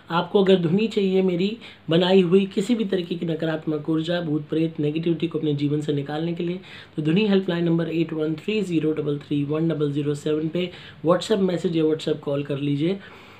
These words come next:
आप चाहें तो landline call भी कर सकते हैं ज़ीरो वन टू फ़ोर फ़ोर टू वन नाइन फ़ोर फ़ोर सिक्स पे,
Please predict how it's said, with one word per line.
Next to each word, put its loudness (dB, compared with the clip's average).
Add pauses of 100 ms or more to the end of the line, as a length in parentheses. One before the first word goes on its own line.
(220)
आप 2 (140)
चाहें 2
तो 4
landline 4
call 0
भी 0
कर -2
सकते -6
हैं 0
ज़ीरो 2
वन 0
टू -2
फ़ोर 2
फ़ोर 0
टू -4
वन 0
नाइन -4
फ़ोर -2
फ़ोर -4
सिक्स -10
पे, -4